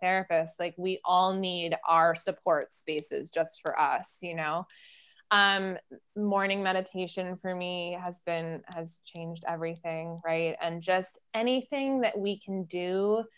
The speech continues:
like you said, Karuna, to slow, to, I,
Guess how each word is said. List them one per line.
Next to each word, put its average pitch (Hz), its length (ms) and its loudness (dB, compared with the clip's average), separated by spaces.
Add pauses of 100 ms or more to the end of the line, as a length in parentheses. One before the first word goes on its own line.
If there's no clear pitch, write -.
(220)
like 185 240 -2
you 190 60 -4
said, 185 280 0
Karuna, 180 280 -4 (100)
to 165 300 0 (1300)
slow, 214 1080 8
to, 240 280 2 (160)
I, 226 140 8